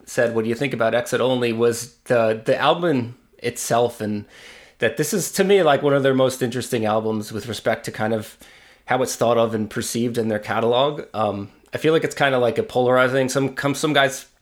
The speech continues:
think it's, like, an kind of throwaway, um, you know, or, like, a, you know, forgotten about, um, album, and some are kinda like, "This is my favorite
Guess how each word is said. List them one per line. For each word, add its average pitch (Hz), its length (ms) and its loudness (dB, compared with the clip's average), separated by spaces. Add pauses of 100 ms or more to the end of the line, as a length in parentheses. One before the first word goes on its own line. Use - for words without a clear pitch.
(140)
think 123 180 -4
it's, - 160 -4
like, 113 240 0
an 110 320 -2 (320)
kind 123 160 -2
of 117 100 0
throwaway, 123 840 2
um, 110 460 0 (880)
you 135 160 -2
know, 113 400 2
or, 117 220 2
like, 107 260 2
a, 104 280 0 (400)
you 139 80 0
know, 120 100 2
forgotten 139 480 0
about, 139 460 2 (600)
um, 143 340 2
album, 165 440 2
and 123 260 0
some 143 280 2
are 127 100 2
kinda 131 200 2
like, 123 120 2
"This - 140 -2
is 135 100 -6
my 143 140 2
favorite 175 460 0